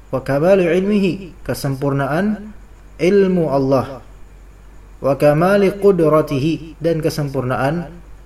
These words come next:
kekuasaan Allah. Jadi nanti akan kita temukan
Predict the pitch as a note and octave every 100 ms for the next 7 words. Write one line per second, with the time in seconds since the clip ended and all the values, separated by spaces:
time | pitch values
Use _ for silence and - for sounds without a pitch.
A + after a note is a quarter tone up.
0 | - - B2 B2 A#2+ B2 B2 B2+ A2 A2
1 | G#2 - - - - - - - - -
2 | - - - - - - C3+ D3+ G#3 F#3
3 | D#3 G3+ F3 F3 G3 F#3 F#3+ E3 D#3+ C3
4 | A#2+ G#2+